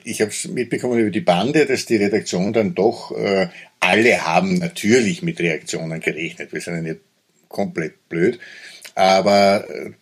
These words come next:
tatsächlich war die Reaktion, Redaktion dann schon ein wenig überwältigt, äh, mit dem, was ihm, was ihm reinkam an, an E-Mails und so weiter und so fort und hat das auch weitergeschickt. Aber das habe ich so über die Bande mitbekommen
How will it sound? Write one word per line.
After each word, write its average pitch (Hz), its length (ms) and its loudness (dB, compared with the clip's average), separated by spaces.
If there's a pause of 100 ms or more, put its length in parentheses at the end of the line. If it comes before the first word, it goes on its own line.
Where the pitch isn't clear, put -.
(120)
tatsächlich 101 640 0
war 95 120 4
die 104 80 2
Reaktion, 95 560 -2
Redaktion 98 560 -2
dann 98 360 -4
schon 101 400 -2
ein 95 200 -6
wenig 92 240 0
überwältigt, 90 720 -4 (560)
äh, - 160 -6
mit 104 460 -2
dem, 101 260 4
was 95 200 0
ihm, 110 280 -4
was 95 260 -2
ihm 98 160 -2
reinkam 90 680 2
an, 92 240 0
an 90 280 -2
E-Mails 95 560 0
und 92 140 -4
so 101 80 -2
weiter 87 260 0
und 87 80 -2
so 90 120 -6
fort 85 300 -2
und 87 180 -2
hat 85 180 -4
das 92 140 -2
auch 80 140 -2
weitergeschickt. 82 520 -4
Aber 90 140 0
das 90 140 -2
habe 101 120 0
ich 95 80 -4
so 107 80 4
über 101 140 2
die 92 100 0
Bande 87 420 0
mitbekommen 80 680 -6